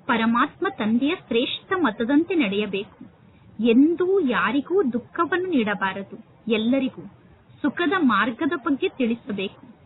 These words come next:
ಸೆಕೆಂಡ್ ಪಾಯಿಂಟ್, ಸುಪುತ್ರ ಮಕ್ಕಳಾಗಿ ಪರಮಾತ್ಮ ತಂದೆಗೆ ಬಲಿಹಾರಿಯಾಗಬೇಕು. ಪರಮಾತ್ಮ ತಂದೆಯ ಪ್ರತಿಯೊಂದು ಇಚ್ಛೆಯನ್ನು ಪೂರ್ಣ ಮಾಡಬೇಕು. ಹೇಗೆ ಬಾಪ್ತಾದ ನಮ್ರರಾಗಿದ್ದಾರೆ, ನಿರಹಂಕಾರಿಯಾಗಿದ್ದಾರೆ,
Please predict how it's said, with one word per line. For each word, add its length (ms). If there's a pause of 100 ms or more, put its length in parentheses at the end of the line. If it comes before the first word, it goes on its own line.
(160)
ಸೆಕೆಂಡ್ 340
ಪಾಯಿಂಟ್, 280 (640)
ಸುಪುತ್ರ 480 (120)
ಮಕ್ಕಳಾಗಿ 640 (160)
ಪರಮಾತ್ಮ 600
ತಂದೆಗೆ 480
ಬಲಿಹಾರಿಯಾಗಬೇಕು. 1200 (500)
ಪರಮಾತ್ಮ 640
ತಂದೆಯ 460 (280)
ಪ್ರತಿಯೊಂದು 600
ಇಚ್ಛೆಯನ್ನು 640
ಪೂರ್ಣ 360
ಮಾಡಬೇಕು. 640 (560)
ಹೇಗೆ 320 (400)
ಬಾಪ್ತಾದ 600 (260)
ನಮ್ರರಾಗಿದ್ದಾರೆ, 1080 (380)
ನಿರಹಂಕಾರಿಯಾಗಿದ್ದಾರೆ, 1400